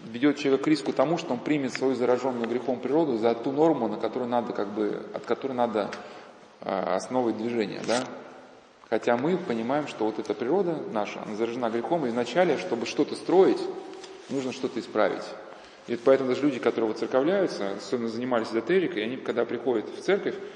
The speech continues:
первое, что они хотят делать, они хотят поступить на психфак, чтобы создать, э, изучить психологический инструментарий,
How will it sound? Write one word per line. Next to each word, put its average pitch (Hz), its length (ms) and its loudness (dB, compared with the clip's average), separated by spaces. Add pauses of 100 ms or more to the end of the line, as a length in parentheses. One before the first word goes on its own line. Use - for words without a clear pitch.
(280)
первое, 147 180 8
что - 140 -4
они 117 80 -4
хотят 123 260 0
делать, 170 240 4
они 120 160 0 (180)
хотят 127 260 0
поступить - 440 -8
на 110 140 -4
психфак, - 440 0 (2000)
чтобы 135 380 8
создать, 131 380 6
э, 110 680 8 (100)
изучить 127 300 0
психологический 143 400 0
инструментарий, 131 720 2